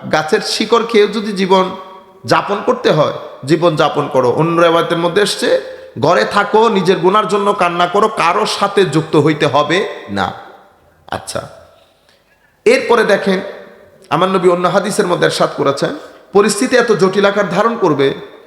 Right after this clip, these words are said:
মসজিদ ভর্তি মুসল্লি হবে, কোনো মুমিন থাকবে না। আমার নবী আরেক হাদিসের মধ্যে ইরশাদ করছেন,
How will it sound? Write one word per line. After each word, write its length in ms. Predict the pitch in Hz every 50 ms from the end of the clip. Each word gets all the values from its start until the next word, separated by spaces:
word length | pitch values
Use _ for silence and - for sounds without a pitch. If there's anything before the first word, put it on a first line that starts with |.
| - - - _ -
মসজিদ 320 | 139 180 170 117 - 208 254 175 127
ভর্তি 300 | 120 190 233 233 - 277
মুসল্লি 420 | 254 226 208 - 226 220 220 220 190
হবে, 220 | 175 160 143 151
কোনো 220 | 147 185 190 220
মুমিন 340 | 220 185 196 226 240 240 214
থাকবে 300 | - 156 135 107 98 98
না। 100 | 85 - - - - - - _ _ _ _ _ _ _ _ _ _ _ _ _ _ _ _ _ _ _ _ _ _ _ _ _ _ _ _ _ _ _ _ _ _ _ -
আমার 180 | - 143 180 196
নবী 200 | 202 208 196 202
আরেক 260 | - - - 196 190 - -
হাদিসের 340 | 240 240 269 254 - 262 254
মধ্যে 240 | 254 240 190 220
ইরশাদ 240 | 202 180 - 226 - -
করছেন, 360 | - 190 156 - - 175 170